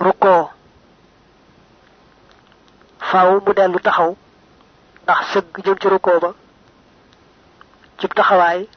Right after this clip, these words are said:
la war a bàyyi ko bu koy def. Ñu sopp itam mu jàng dara ci Alxuraan, door a rukkoo, ndax rukkoo ba sës ci am njàng. Te nag mu bañ a baamu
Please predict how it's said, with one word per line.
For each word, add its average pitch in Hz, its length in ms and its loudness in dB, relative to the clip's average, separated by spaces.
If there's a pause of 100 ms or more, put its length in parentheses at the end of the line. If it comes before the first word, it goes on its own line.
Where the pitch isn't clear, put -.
(160)
la 175 140 -2
war 180 140 2
a 180 120 0 (300)
bàyyi 170 220 0
ko 170 180 0
bu 262 100 -2
koy 190 160 2
def. 175 180 -4 (1700)
Ñu 185 80 0
sopp - 320 2
itam 202 280 2 (180)
mu 180 220 -2
jàng 180 260 4
dara 180 200 2
ci - 100 -2
Alxuraan, 190 520 2 (1800)
door 185 220 4
a 185 100 4
rukkoo, 180 480 0 (520)
ndax 170 160 -4
rukkoo 190 340 2
ba 196 140 -2 (260)
sës - 240 -2
ci - 80 -4
am 202 160 0
njàng. 165 280 -2 (680)
Te 180 100 -2
nag 185 200 -4
mu 180 120 -2
bañ 185 200 -2
a 185 40 -2
baamu 180 400 0